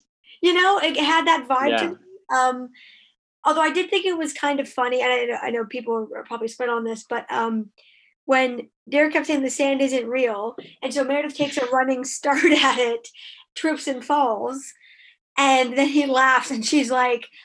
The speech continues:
Speaker 1: "I hate you," and he's like, "You don't hate me, you love me, and God knows I love you." And I really did like that moment when she gets up and, and they're laughing, because it
Speaker 2: Hmm.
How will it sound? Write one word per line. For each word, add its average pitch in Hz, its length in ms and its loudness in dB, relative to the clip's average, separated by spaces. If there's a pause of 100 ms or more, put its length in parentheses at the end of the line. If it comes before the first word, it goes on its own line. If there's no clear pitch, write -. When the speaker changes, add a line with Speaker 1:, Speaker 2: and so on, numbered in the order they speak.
(140)
Speaker 1:
"I 247 140 2
hate 320 340 0
you," 247 280 6
and 240 120 -4
he's 269 160 -4
like, 240 400 -4 (320)
"You 311 80 -4
don't 330 200 -2
hate 294 160 -2
me, 277 80 -2
you 262 100 0
love 254 200 0
me, 240 160 -2
and 226 100 -6
God 262 200 0
knows 247 220 -4
I 240 80 0
love 233 260 -4
you." 226 360 0 (560)
And 285 260 0 (100)
I 269 140 2
really 320 400 0
did 339 180 -2
like 320 220 -4
that 311 180 2
moment 285 240 0
when 269 120 0
she 269 160 -4
gets 262 280 -2
up 277 300 2
and, 240 320 -10
and 233 140 -8
they're 240 180 -2
laughing, 254 640 0 (400)
because 269 380 -2
it 254 140 -4
Speaker 2:
Hmm. 226 80 -8